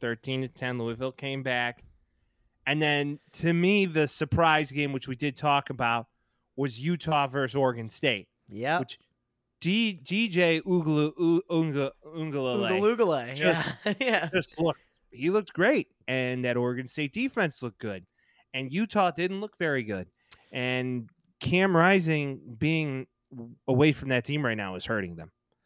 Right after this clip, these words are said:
Speaker 2: Yeah.
Speaker 1: Because this, uh, Nate Johnson isn't necessarily getting it done.
Speaker 2: He sounds like a creative player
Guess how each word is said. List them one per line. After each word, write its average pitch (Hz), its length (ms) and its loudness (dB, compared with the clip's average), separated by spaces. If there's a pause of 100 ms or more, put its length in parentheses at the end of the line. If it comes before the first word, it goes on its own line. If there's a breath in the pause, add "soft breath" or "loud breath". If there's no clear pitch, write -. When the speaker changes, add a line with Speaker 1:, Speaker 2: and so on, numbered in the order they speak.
Speaker 2:
Yeah. 170 200 4
Speaker 1:
Because 120 280 2
this, 135 340 0
uh, 120 280 4
Nate 127 360 -4
Johnson 117 580 -4
isn't 101 240 -10
necessarily 98 760 -6
getting 85 220 -12
it - 100 -20
done. - 160 -16 (440 loud breath)
Speaker 2:
He 170 160 -8
sounds 185 440 0
like 196 140 -6
a 160 60 -18
creative 147 500 -4
player 160 460 -2